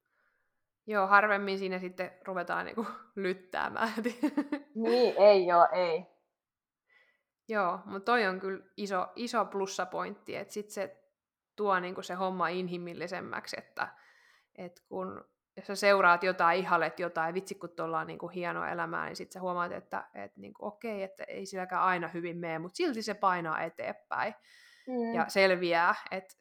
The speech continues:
Speaker 1: et niinku, s-, me ollaan kaikki samanlaisia kuitenkin. Erilaisia, mut samanlaisia. <laughs>
Speaker 2: Kyllä,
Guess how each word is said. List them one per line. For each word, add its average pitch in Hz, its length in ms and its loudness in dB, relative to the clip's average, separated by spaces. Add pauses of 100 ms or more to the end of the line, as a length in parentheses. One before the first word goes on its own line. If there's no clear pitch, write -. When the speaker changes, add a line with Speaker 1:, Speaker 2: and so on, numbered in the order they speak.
Speaker 1:
et 202 200 -12
niinku, 185 600 -10
s-, - 200 -16
me 240 140 0
ollaan 277 200 8
kaikki 285 280 6
samanlaisia 175 680 8
kuitenkin. 165 800 -4
Erilaisia, 247 460 8
mut 208 80 0
samanlaisia. 180 560 4 (640)
<laughs> - 600 -20
Speaker 2:
Kyllä, 262 520 8